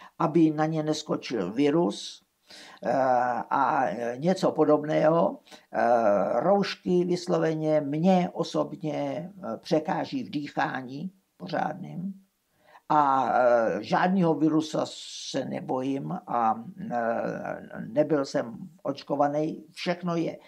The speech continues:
v prevenci, života správě a tady v tomto přístupu, tam se zvyšuje odolnost, ehm, eh, vůči chorobám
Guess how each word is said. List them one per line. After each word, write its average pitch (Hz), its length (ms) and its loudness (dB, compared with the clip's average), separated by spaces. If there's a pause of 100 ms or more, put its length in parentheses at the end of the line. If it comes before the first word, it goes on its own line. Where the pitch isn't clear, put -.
(160)
v - 160 -20
prevenci, 165 1000 -2
života 147 440 -4
správě 151 840 -8 (400)
a 135 400 -8
tady 139 280 -8
v - 60 -12
tomto 147 300 -4
přístupu, 143 800 -8
tam - 180 -6
se 139 160 -8
zvyšuje 135 540 -4
odolnost, 127 920 -4
ehm, - 1000 -6
eh, 58 480 -6
vůči 143 380 -8
chorobám 123 760 0